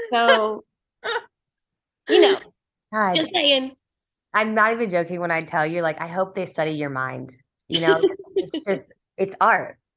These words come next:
Speaker 2: It is full-blown art, my friend.
Speaker 1: I do my darndest, you know?
Speaker 2: Yeah, they, I really do. Um, I get it. Okay, well, I feel good. I think we both feel good about the Colts.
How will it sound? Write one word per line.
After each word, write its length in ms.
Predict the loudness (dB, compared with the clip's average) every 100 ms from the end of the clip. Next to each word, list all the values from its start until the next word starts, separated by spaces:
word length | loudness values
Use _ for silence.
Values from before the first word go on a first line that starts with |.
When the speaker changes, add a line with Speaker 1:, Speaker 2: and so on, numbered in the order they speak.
| -10
Speaker 2:
It 120 | -6
is 240 | -4 -4 -6 -14 _ _ _
full-blown 680 | -12 -10 -8 -6 -4 -6 -8 _
art, 320 | -6 -6 -8 _
my 220 | -14 -14
friend. 340 | -12 -14 -14 -20 _ _ -4
Speaker 1:
I 80 | 0
do 220 | 2 2
my 160 | 2 0
darndest, 580 | -2 -2 -4 -6 -8
you 80 | -6
know? 220 | -6 -6 -10 _ _ -10
Speaker 2:
Yeah, 220 | -8 -8 -14 _
they, 180 | -6 -4
I 140 | -2 -2
really 260 | 0 -2
do. 260 | -6 -12 -14 _
Um, 300 | -4 -4 -4
I 80 | -6
get 160 | -4 -4
it. 140 | -6 -14 _ _ _ -2
Okay, 220 | 2 2
well, 440 | 4 6 6 4 -4 _ 0
I 260 | 2 2 2
feel 240 | 4 4
good. 320 | 6 6 6 4
I 100 | 0
think 160 | -2
we 60 | 0
both 240 | 0 0
feel 120 | 0
good 180 | -2 -2
about 340 | 0 0 0 -2
the 60 |
Colts. 520 | -6 -4 -4 -8 -20